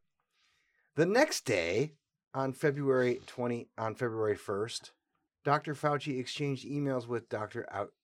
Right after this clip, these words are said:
Auchincloss about the timing of gain-of-function research and grant funding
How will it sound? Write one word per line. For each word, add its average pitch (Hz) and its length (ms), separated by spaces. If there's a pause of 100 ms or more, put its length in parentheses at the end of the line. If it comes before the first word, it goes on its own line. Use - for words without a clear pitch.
(120)
Auchincloss 101 880
about 117 300
the 139 80
timing 156 720
of 120 320
gain-of-function 139 1080
research 98 540
and 117 200
grant 110 360
funding 82 640